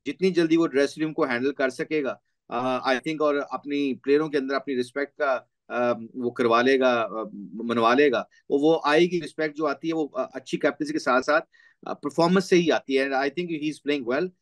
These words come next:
अगर वो कंसिस्टेंटली एक दो सौ करता है और अच्छी परफॉर्मेंस करता है और पाकिस्तान को जिताता है एक दो मैच और एक दो सीरीज जिताता है, तो I think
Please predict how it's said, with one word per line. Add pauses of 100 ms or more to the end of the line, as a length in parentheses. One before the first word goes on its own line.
(160)
अगर
वो
कंसिस्टेंटली
एक
दो
सौ
करता
है
और
अच्छी
परफॉर्मेंस
करता
है
और
पाकिस्तान
को
जिताता
है
एक
दो
मैच (320)
और
एक
दो
सीरीज
जिताता
है,
तो
I
think